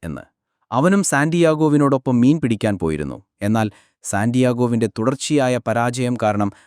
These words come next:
മനോലിന്റെ മാതാപിതാക്കൾ അവനെ സാന്റിയാഗോവിനോടൊപ്പം കടലിൽ പോകാൻ സമ്മതിച്ചില്ല. എങ്കിലും അവൻ എന്നും സാന്റിയാഗോവിനെ കാണാൻ വരും, അദ്ദേഹത്തിന് ഭക്ഷണം കൊണ്ടുവരും,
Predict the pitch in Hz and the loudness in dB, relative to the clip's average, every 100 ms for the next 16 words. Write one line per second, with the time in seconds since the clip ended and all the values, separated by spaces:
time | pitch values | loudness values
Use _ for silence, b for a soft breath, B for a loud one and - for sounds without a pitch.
0 | b 101 117 156 165 147 135 117 113 127 | b 0 2 4 2 2 2 0 0 -2
1 | 123 113 107 98 104 - 98 101 95 - | -2 -2 -2 -2 -6 -4 -4 -2 -4 -10
2 | _ - - 131 160 147 123 117 110 107 | _ -10 -4 -2 0 0 0 0 0 -2
3 | 101 - 101 98 95 101 95 98 92 90 | -2 -2 -4 -4 -2 -2 -2 -2 -2 -4
4 | - 90 101 92 - 65 58 _ _ _ | -4 -4 -4 -4 -10 -10 -12 _ _ _
5 | _ 92 104 110 107 92 b b 98 110 | _ -2 0 2 0 -2 b b -2 2
6 | 107 123 127 - 104 120 127 117 110 107 | 2 4 2 0 -2 0 0 0 0 0
7 | 104 - 95 107 110 90 85 76 b b | -2 -2 -2 0 0 -2 -4 -8 b b
8 | - 90 107 117 117 110 92 95 - 160 | -6 -4 -2 -2 -2 -2 -2 -4 -2 0
9 | 151 117 104 95 90 | 0 0 0 0 -2